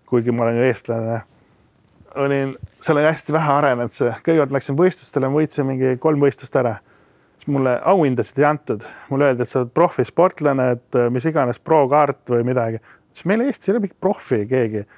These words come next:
Noh, nüüd on hakatud tehta amatöörsarja, aga varem sel ajal mitte midagi.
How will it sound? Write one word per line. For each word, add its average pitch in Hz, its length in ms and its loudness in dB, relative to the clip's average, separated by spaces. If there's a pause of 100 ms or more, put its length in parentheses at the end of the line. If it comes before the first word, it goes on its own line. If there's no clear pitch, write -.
(240)
Noh, 175 280 0
nüüd 202 240 4
on 180 160 2
hakatud 139 400 0
tehta 143 260 0
amatöörsarja, 127 760 0
aga 117 120 0
varem 135 320 0
sel 143 200 0
ajal 131 200 0
mitte 135 200 -4
midagi. 110 360 0